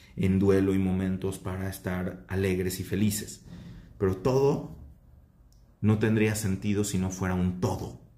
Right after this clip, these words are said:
un lacol. Entonces estamos en el momento de sanación. Y cuestionándome a mí mismo, creo que estamos justo en el punto donde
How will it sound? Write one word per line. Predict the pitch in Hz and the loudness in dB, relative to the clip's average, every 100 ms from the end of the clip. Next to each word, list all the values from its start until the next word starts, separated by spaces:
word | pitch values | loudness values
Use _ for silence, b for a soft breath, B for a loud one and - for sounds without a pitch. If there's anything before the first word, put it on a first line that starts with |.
| - | -6
un | 98 101 95 | 0 2 2
lacol. | 87 - 104 95 80 - - - - b b b b b b b b b | -2 2 4 6 4 -2 -12 -20 -20 b b b b b b b b b
Entonces | 139 143 143 | -6 -4 -4
estamos | - 170 165 165 | 0 0 2 2
en | |
el | 156 | 2
momento | 151 151 151 151 | 2 2 0 0
de | 143 | -2
sanación. | 143 139 - 139 - - - - - - - - - b b b b b | -4 -4 -4 -6 -8 -14 -20 -20 -20 -20 -20 -20 -20 b b b b b
Y | 113 | -2
cuestionándome | - 120 120 120 123 151 175 170 147 | 2 2 4 4 4 6 4 4 2
a | |
mí | 143 | 2
mismo, | 143 143 143 - 95 - - - - - - - - - - - - _ - - - | 0 0 -2 -4 -6 -10 -20 -20 -20 -20 -20 -20 -20 -20 -20 -20 -20 _ -20 -20 -16
creo | - 151 156 156 135 - - - - - - _ - _ _ - - - - - - - - - - | -2 2 4 4 2 -4 -14 -20 -20 -20 -20 _ -20 _ _ -20 -20 -20 -20 -20 -20 -20 -20 -20 -6
que | 113 | -2
estamos | - 139 139 | 0 2 0
justo | - 156 151 170 | 0 0 0 0
en | 151 | 2
el | 117 - | 2 0
punto | - 120 120 123 | 0 0 0 0
donde | 98 92 95 | 0 0 -2